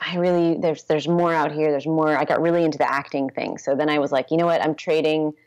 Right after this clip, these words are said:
studios." I went to go study at LaSalle Adler Studio of Acting. And then I went, um, and just went to shake it all up and went to the experimental theater wing to do, like, crazy black box theater work, um, and create, you know,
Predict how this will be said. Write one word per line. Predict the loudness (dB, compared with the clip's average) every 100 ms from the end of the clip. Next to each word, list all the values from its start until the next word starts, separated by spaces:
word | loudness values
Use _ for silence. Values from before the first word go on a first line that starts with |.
| _ _ _
studios." | -12 -4 0 2 2 0
I | -2
went | -2 -4 -4
to | -4
go | -2
study | 0 0 2
at | 0
LaSalle | -2 -4 -2 0
Adler | 2 0 0 0
Studio | -2 -4 0 0
of |
Acting. | 0 -2 -4 -4 -2 -2 -2 -4 -4
And | -2
then | 0
I | 0
went, | 2 2 -2 -6 -6
um, | -2 -2 0
and | 0
just | 0 0
went | 0
to | 0
shake | -2 -2 0
it | 0
all | 2 2
up | 0 -2
and | -4
went | -2 -2
to | -2
the |
experimental | -2 -2 -2 0 0 -2
theater | -2 0 2 2
wing | 0 -2 -6
to | -8
do, | -4 0
like, | 2 0 0
crazy | 0 0 0
black | 0 0 -2 0
box | 0 0 -2 -12 -14 -16 -20 -20 -20 _ _
theater | 2 4 4 2 0 0
work, | 2 2 0 -6
um, | -2 0 0 0 0 -2 -2
and | -4 -2
create, | 2 2 2 0 -6 -10 -16 _ -20 -4
you | 0 0
know, | 2 -2